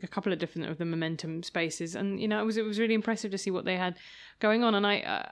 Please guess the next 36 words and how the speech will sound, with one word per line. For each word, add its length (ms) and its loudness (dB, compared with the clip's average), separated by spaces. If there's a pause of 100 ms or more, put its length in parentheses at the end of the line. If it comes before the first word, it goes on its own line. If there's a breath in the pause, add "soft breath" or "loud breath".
(100)
I've 140 2
written 180 4
this 140 2
week 140 2
that 100 0
I 120 4
sort 200 2
of 60 2
wonder 320 4
if 100 -4
some 160 0
of 60 2
the 80 0
bits 200 -2
about 180 -2
the 60 0
meme 300 2
wall 260 2
and 120 -2
the 60 -2
kind 220 -2
of 100 -6
clay 200 0
pots 380 -2
and 100 -2
all 80 -2
that 200 -2
kind 220 -2
of 60 -6
stuff 220 -10
and 80 -2
the 40 0
acid 300 -4
Corbynism 640 -2
session 400 -4 (580 loud breath)
is, 380 2